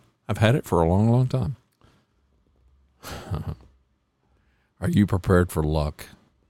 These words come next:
Let's flip this thing and let's, let's at least try to wind this thing down on a, on a high note, because that really was the genesis of it. I will prepare, and one day my time will come. Abraham Lincoln was thinking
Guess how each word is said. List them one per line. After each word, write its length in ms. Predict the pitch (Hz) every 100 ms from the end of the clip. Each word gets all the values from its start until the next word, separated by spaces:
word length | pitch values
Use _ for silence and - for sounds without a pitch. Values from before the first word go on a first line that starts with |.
| _ _ _ -
Let's 300 | 139 143 -
flip 300 | - 82 -
this 200 | 80 -
thing 320 | 87 82 85
and 160 | 82 85
let's, 360 | 82 - - -
let's 220 | - -
at 80 | 104
least 200 | 101 95
try 220 | - 104
to 80 | 90
wind 460 | 80 82 92 92 87
this 160 | 90
thing 240 | - 80 76
down 260 | 82 82
on 140 | 73 73
a, 180 | 71 -
on 140 | 92
a 80 | 71
high 260 | 98 92
note, 320 | 82 73 73 87
because 320 | 95 92 87
that 140 | 101
really 260 | 101 123 90
was 220 | 85 87
the 120 | -
genesis 520 | 71 87 87 - 82
of 140 | 76 71
it. 60 |
I 120 | 73 85
will 200 | 107 180
prepare, 460 | 151 - 131 98
and 140 | 87 87
one 160 | 98
day 160 | 95 87
my 180 | 80 78
time 320 | - 92 92
will 140 | 78
come. 360 | - 113 90 71 - - - -
Abraham 400 | 110 143 170 160
Lincoln 380 | 123 104 - 98
was 200 | 90 82
thinking 580 | - 95 90 92 90 87